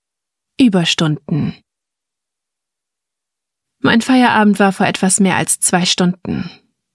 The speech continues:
Ich könnte schon zu Hause sein, doch stattdessen sitze ich noch immer in meinem Büro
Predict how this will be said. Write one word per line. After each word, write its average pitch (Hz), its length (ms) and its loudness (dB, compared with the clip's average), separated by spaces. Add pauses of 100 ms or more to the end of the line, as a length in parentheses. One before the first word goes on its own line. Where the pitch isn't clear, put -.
(140)
Ich - 220 -2
könnte 233 280 0
schon 220 220 2
zu - 220 -2
Hause 202 260 2
sein, 196 320 -6 (180)
doch 226 140 -2
stattdessen 247 500 0
sitze 202 300 0
ich - 160 -4
noch 175 200 0 (100)
immer 202 260 4
in 160 80 0
meinem 160 240 0
Büro 165 380 0